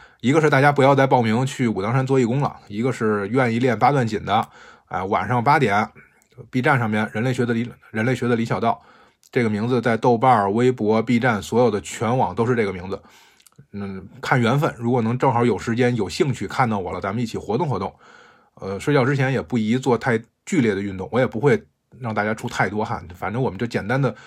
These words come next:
伸伸胳膊、伸伸腿儿，让你全身舒展开了，能睡个好觉。哎，这还是回归到咱们那个经常说的那一句话：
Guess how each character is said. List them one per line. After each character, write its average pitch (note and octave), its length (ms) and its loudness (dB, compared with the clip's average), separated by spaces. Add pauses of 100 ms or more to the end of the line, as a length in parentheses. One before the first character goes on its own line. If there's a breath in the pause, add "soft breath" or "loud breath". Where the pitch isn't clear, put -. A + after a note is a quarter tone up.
(160 loud breath)
伸 F3+ 140 0
伸 F3 120 2
胳 E3 180 6
膊、 C#3+ 60 2
伸 E3 140 0
伸 D#3+ 120 0
腿 A#2 100 -2
儿， G2 240 0
让 C3+ 140 0
你 G#2+ 180 -2
全 C3 240 -2
身 D#3+ 300 0
舒 D#3 180 -2
展 G#2+ 140 2
开 C#3 180 2
了， A#2+ 160 2
能 A2+ 160 -4
睡 C3+ 160 -2
个 A#2+ 100 0
好 G2 140 -4
觉。 E3 200 -2 (600 loud breath)
哎， F2+ 300 -10
这 G2 160 -12
还 B2 200 -2
是 D#3+ 140 2
回 B2 180 0
归 C#3+ 120 2
到 C3+ 120 2
咱 A2+ 140 0
们 A#2 400 -2 (400 soft breath)
那 A#2 160 -4
个 G#2 140 -2
经 D3 200 -2
常 C#3 140 4
说 E3+ 220 0
的 D3 60 2
那 A2+ 140 2
一 G#2+ 40 0
句 A2 80 0
话： A2 280 -2